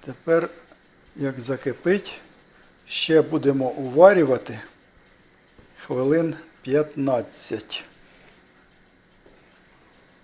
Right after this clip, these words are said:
Помішувати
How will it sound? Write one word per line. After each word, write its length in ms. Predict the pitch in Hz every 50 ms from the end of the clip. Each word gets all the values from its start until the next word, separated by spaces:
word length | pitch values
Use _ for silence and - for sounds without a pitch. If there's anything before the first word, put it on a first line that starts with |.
| _ _ _ _ _ _ _ _ _ _ _ _ _ _ _ _ _ _ _ _ _ _ _ _ _ _
Помішувати 880 | - 135 135 139 151 165 160 143 - 151 135 135 131 - - 139 135